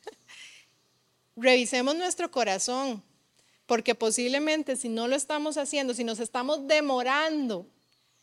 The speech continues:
es porque hay algo dentro de nosotros que, que no le ha creído al cien por ciento.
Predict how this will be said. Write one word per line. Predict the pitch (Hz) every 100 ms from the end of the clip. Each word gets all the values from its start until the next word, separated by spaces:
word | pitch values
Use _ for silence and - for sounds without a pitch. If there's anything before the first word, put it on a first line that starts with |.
| _ _
es | - 196
porque | - 294 294
hay | 285 294
algo | 311 320 330 311 -
dentro | 254 277 277 277 320
de | 302
nosotros | 269 262 269 311
que, | - 277 247 -
que | - 247
no | 240
le | 254 302
ha | 330
creído | - 349 359 403 403
al | 269 226
cien | 262 233
por | 226 220
ciento. | - 208 190 185 -